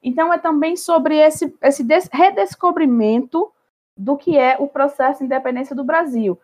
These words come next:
Agora, lógico, os temas que, que são tangenciais a esse processo de, de independência do Brasil também são muito importantes. A gente vai falar sobre identidade, a gente vai falar sobre patrimônio, sobre memória coletiva,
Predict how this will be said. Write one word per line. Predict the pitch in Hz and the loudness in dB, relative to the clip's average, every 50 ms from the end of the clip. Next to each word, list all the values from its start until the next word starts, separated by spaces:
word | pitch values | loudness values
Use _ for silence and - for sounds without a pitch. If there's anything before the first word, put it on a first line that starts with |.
| _ _ _ | _ _ _
Agora, | - - 262 277 294 349 | -6 -2 0 2 2 2
lógico, | 392 370 285 262 254 226 220 233 - _ - - | 2 2 2 4 4 4 2 2 -4 _ -14 -12
os | - 269 - - | -12 -12 -10 -4
temas | - 302 330 403 415 349 302 294 | -2 -2 -2 0 0 -2 -2 -2
que, | 302 - - 254 247 247 | -4 -6 -6 -4 -4 -4
que | 247 - 240 | -4 -6 -8
são | 233 - - 226 214 214 208 202 196 190 - _ _ _ _ _ | -8 -6 -6 -4 -2 -2 -2 -2 -4 -6 -10 _ _ _ _ _
tangenciais | - 254 277 294 277 254 269 269 269 262 - - 247 226 202 196 196 190 190 196 | 0 2 2 4 4 4 2 2 0 0 -2 0 2 4 4 6 6 4 4 2
a | 208 190 | 2 0
esse | 196 214 - | -2 -4 -8
processo | - - 208 185 190 - - 190 185 190 190 - - | -6 -2 0 0 0 0 2 2 2 2 2 -2 -6
de, | 190 185 185 185 175 | -10 -8 -8 -8 -8
de | 180 175 | -8 -10
independência | 180 175 180 180 180 190 180 180 180 190 | -6 -4 -4 -2 -2 -2 -4 -4 -4 -6
do | 185 180 | -4 -2
Brasil | 196 180 170 175 190 220 262 294 285 269 - - _ _ _ _ | 0 0 0 0 0 0 0 2 0 0 -2 -8 _ _ _ _
também | _ 302 302 285 330 330 | _ 2 4 4 4 2
são | - 349 | 2 0
muito | 302 320 330 403 | 0 0 -2 -4
importantes. | 370 - 370 349 302 294 - 254 262 277 285 262 233 | -2 -2 0 -2 -2 -2 -2 -2 0 0 0 0 0
A | 226 | -2
gente | 247 247 240 | -2 -4 -2
vai | - 269 | -4 -4
falar | 269 - 277 262 233 240 | -2 0 0 2 2 0
sobre | 247 269 226 233 | -2 -4 -6 -6
identidade, | 208 220 220 220 202 180 190 220 226 226 214 214 214 220 - _ _ _ _ | -6 -8 -8 -8 -8 -4 0 2 4 4 4 2 0 -2 -8 _ _ _ _
a | - 214 | -2 0
gente | 233 226 | 0 0
vai | 226 226 233 | 0 -2 -2
falar | 233 214 214 214 | 2 2 2 0
sobre | 214 220 208 208 | 0 -2 -6 -4
patrimônio, | - 208 202 190 - 190 185 185 208 226 226 220 220 | -2 -2 -2 -2 -2 -4 -4 0 0 2 2 2 0
sobre | 226 - 226 208 220 | -2 -2 -4 -4 -2
memória | 226 220 220 214 220 226 226 220 214 | -2 -2 -2 0 0 2 2 2 0
coletiva, | - 220 196 180 175 175 _ _ 240 247 247 240 240 240 247 240 247 247 | 0 0 0 0 0 -2 _ _ 2 2 2 2 2 2 2 0 0 -2